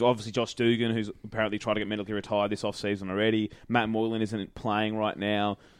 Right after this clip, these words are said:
Sean Johnson has had fitness issues the last year. Uh, and then they have Aaron Woods, who's o-, o-, obviously been pretty cooked already. A lot of those guys are sitting on that bubble that their,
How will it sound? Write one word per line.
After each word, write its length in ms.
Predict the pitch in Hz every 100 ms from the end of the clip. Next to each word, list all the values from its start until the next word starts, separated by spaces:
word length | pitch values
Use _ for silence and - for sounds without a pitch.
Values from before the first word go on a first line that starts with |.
| -
Sean 260 | - 127
Johnson 600 | 120 113 110 - 113 107 -
has 180 | 113 110
had 160 | 110 101
fitness 300 | 113 107 117
issues 260 | 110 110
the 100 | 104
last 360 | 104 101 101 -
year. 360 | 107 107 107 98 - - - - -
Uh, 300 | 104 104 101
and 80 | 101
then 80 | 110
they 80 | 104
have 140 | 107
Aaron 300 | 92 113 104
Woods, 240 | 104 110
who's 160 | 98 98
o-, 160 | 107 -
o-, 120 | 101
obviously 380 | 95 104 104 110
been 80 | 101
pretty 180 | - 101
cooked 360 | - 107 101 101
already. 520 | 98 104 107 104 98 - - -
A 20 | 107
lot 80 |
of 60 | 113
those 220 | 107 107
guys 300 | 113 104 101
are 60 | 98
sitting 260 | - 117
on 60 | 113
that 160 | 107 90
bubble 320 | 101 101 101
that 160 | 92
their, 200 | 85 101